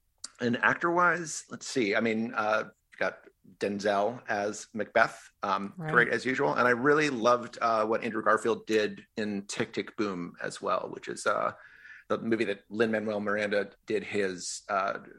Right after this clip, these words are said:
Speaker 1: made his directing debut with. He's just playing, uh, Jonathan Larson, the creator of Rent, before that happened, as this just kind of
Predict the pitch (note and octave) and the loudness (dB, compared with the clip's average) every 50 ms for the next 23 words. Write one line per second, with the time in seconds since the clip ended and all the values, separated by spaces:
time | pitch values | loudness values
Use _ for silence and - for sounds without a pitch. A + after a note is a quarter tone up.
0 | _ _ - A2 G2 G2+ G2 - G#2+ F#2+ - - A2 G2 G2 F2+ F2 F2+ G2 G2 | _ _ -8 -6 -6 -6 -4 -2 -2 -2 0 -2 -4 -2 -2 -2 -4 -4 -4 -4
1 | G2 F#2+ F#2+ F2 F2+ F#2 G2 - F#2 - - - - A2+ G#2+ G2+ A2 A2 - - | -2 -2 -4 -6 -6 -8 -8 -8 -8 -8 -6 -2 0 0 0 0 -2 -8 -8 -6
2 | - G2+ F#2+ G2+ - A#2 G2+ G#2+ G#2 G2 G2+ G2+ G2 F#2+ G2 - - G2+ F#2 G2 | -4 -2 -2 0 0 0 0 0 -2 -2 0 2 2 2 2 2 -2 -6 -8 -8
3 | - - - G2 G2 G2 F#2+ F2+ F2 - G2 F#2+ F2+ F#2 G2 - - - _ _ | -6 -4 -2 -2 0 -2 -2 -4 -4 0 0 0 0 0 -4 -10 -16 -18 _ _
4 | - - - - - _ _ - A2+ - B2 B2 A#2+ A2+ A2+ G#2 G2+ - G2+ G2+ | -20 -20 -20 -20 -20 _ _ -2 -2 0 2 4 4 6 4 2 2 2 0 0
5 | F#2+ - F#2+ F#2+ F#2 F#2 - A2 G#2+ - - - _ _ _ _ _ _ - - | 0 0 -4 -4 -4 -6 -6 -6 -8 -8 -10 -14 _ _ _ _ _ _ -2 2
6 | B2+ B2+ B2+ - - - C3+ A2+ - | 4 4 4 2 2 2 2 2 2